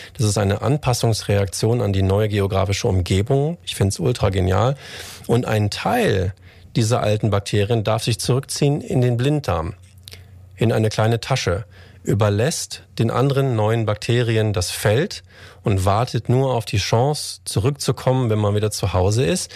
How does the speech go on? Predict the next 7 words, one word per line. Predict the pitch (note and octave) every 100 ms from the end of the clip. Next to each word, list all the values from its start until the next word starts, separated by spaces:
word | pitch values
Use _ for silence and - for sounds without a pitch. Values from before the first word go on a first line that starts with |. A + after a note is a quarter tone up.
| - -
Das | - G#2
ist | A2+ -
wie | C#3+ E3+
eine | G2 A#2 -
Art | G#2 G2+ -
Krieg, | - A#2 E3 - - - - - -
aber | - G#2 A2+ D3+ F#3